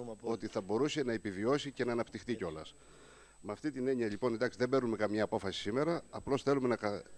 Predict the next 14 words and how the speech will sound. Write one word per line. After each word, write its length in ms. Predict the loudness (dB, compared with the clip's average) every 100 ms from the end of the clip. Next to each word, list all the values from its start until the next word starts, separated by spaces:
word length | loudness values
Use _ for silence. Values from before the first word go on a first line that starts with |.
| -8
το 100 | -2
πολιτικό 400 | 0 0 0 0
στίγμα 300 | 2 4 4
θέλουμε 300 | 2 2 2
να 80 | 4
δώσουμε 240 | 2 2
και 100 | 0
κάτι, 300 | 0 0 0
τίποτα 280 | -2 -2 0
παραπάνω. 520 | 2 2 4 2 0 -10 -18 -20 -20 -20 -20 -20 -18 -10
Ότι 200 | -2 0
αυτός 280 | 4 4
ο 60 | 6
δρόμος 560 | 6 6 4 2 -4